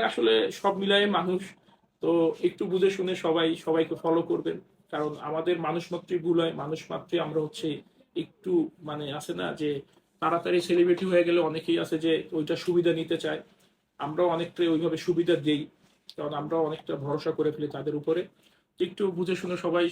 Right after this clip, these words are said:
সবকিছু জীবনযাপন করবেন, কারণ জীবনে একটা ঘটনা ঘইটা গেলে ঘটতে সময় লাগে না। কারণ আমার সাথে যেটা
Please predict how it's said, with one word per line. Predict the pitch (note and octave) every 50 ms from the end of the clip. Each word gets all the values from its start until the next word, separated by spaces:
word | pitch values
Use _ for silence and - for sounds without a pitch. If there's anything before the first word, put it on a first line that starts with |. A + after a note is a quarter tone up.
| -
সবকিছু | D#3+ - - - F3 F3 - E3+ E3 D#3+ - - D3 C#3+
জীবনযাপন | E3 E3 E3+ E3+ E3 E3 D#3+ D#3 E3+ E3 E3 - F3
করবেন, | D#3 D3+ D#3 E3+ F#3 A3+ - - _ _ _ _ _
কারণ | - D#3+ D#3 D#3+ D#3
জীবনে | F3+ F3+ F#3 F#3 F#3+ F#3+ F#3+ F#3 - - -
একটা | - - - - F#3 F3+ F3 E3 D3+ C#3+ D3
ঘটনা | E3 D#3+ F3+ F3+ F3+ D#3 D3
ঘইটা | F3 E3+ E3 F#3 F#3+ F3+
গেলে | E3+ D#3+ D#3 D#3 - - - - - - _ - C#3+ D3+ D3+ -
ঘটতে | F3 F3 E3+ - G3 - -
সময় | F#3+ F3+ D#3+ D3 C#3
লাগে | B2 B2 - -
না। | - _ _ _ _ _ _ _ _ _ _ _ _ -
কারণ | - D#3+ D#3+ E3+ E3 E3+
আমার | F#3+ G3 -
সাথে | G#3 G3+ G#3 G#3
যেটা | G3+ G#3